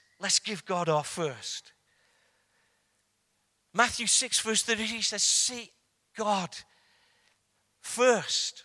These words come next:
and all these other things, houses, cars, food, provision, will be added to you." You see, we all say that God's first in our lives, but I guess sometimes we just need to make it real in our priorities.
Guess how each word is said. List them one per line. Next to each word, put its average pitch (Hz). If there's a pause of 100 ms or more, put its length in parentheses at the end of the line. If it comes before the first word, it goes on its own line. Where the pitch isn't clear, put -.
(120)
and 202
all 247
these 233
other 226
things, 220 (260)
houses, 226
cars, 233 (180)
food, 233
provision, 190 (200)
will 196
be 208
added 208 (340)
to 185
you." 151 (1000)
You -
see, 262
we 247
all 285
say 190
that 160
God's 185
first 226
in 175
our 156
lives, 147 (1500)
but 190
I -
guess 196
sometimes 202
we 185
just 185
need 202
to 196
make 185
it 196
real 165
in 165
our 165
priorities. 170